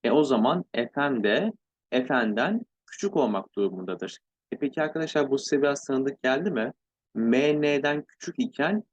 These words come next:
F M de F N'den küçük oluyormuş. E arkadaşlar bu artan fonksiyon tanımı değil mi? Direkt arkadaşlar artan olduğu aralıktaymış aslında bu M ve N. Ve unutmayın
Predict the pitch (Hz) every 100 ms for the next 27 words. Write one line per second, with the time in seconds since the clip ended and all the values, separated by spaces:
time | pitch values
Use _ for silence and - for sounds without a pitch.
0 | _ - 117 123 151 156 151 196 160 127
1 | 151 143 147 165 151 - 135 113 104 98
2 | 90 92 - _ _ - 110 110 113 143
3 | 135 135 135 127 117 131 127 - _ _
4 | 110 107 107 123 123 127 127 - 127 127
5 | 131 127 127 135 190 135 120 - _ _
6 | _ _ _ _ _ _ _ _ _ _
7 | 123 143 175 156 147 143 139 170 139 143
8 | - 180 170 151 143 120 107 - 101 98
9 | 101 98 - 98 104 101 98 92 92 92
10 | - _ _ 127 135 143 180 - 120 175
11 | 214